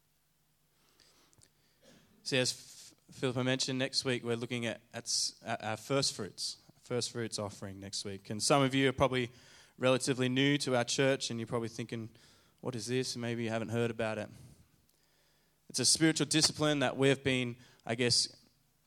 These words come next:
committed to as a church over the last, last couple of years. And, and I guess the first thing you need to re-, is that it's a sacrifice. It's a testing sacrifice.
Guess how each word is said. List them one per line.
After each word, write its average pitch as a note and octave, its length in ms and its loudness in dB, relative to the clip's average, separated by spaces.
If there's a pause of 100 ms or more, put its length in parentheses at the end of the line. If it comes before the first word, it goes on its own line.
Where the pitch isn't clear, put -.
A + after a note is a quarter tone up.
(580)
committed D3 360 4
to D3+ 180 4
as C3 120 2
a A#2+ 40 -4
church C#3+ 420 2
over A#2+ 200 2
the A2+ 80 -2
last, A#2+ 380 -2
last A#2 340 -2
couple A#2 240 -4
of A2 60 -4
years. A#2+ 500 -6 (1700)
And, B2+ 340 0
and A#2+ 180 0
I A#2 100 0
guess C3 160 2
the B2 100 -4
first D#3 300 0
thing C#3+ 80 0
you B2+ 60 0
need B2 80 2
to A#2 40 2
re-, A#2 180 0
is A#2+ 120 -6
that D3 120 -4
it's C3+ 160 -6
a C3+ 60 -6
sacrifice. - 880 -6 (960)
It's - 460 0 (260)
a C3 80 -4
testing D3 560 -4
sacrifice. G2+ 920 -6